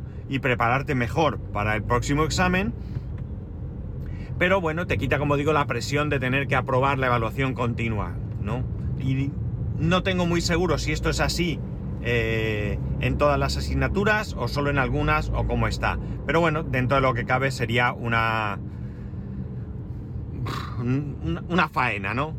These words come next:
Una faena muy gorda tener que repetir una asignatura, sobre todo cuando en la nota de la evaluación continua tengo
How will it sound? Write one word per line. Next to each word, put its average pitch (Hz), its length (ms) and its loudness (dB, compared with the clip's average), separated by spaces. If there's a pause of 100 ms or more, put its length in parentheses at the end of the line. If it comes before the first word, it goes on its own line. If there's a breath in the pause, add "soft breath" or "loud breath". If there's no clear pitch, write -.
Una 151 200 0
faena 165 340 2
muy 151 160 2
gorda 151 320 2
tener 131 300 -2
que 135 80 0
repetir 120 340 0
una 127 120 2
asignatura, 123 540 0
sobre 110 220 0
todo 135 280 2
cuando 131 460 2 (380 loud breath)
en 127 140 0
la 120 100 2
nota 143 220 2
de 135 80 4
la 131 60 4
evaluación 131 500 4
continua 131 480 2
tengo 131 420 0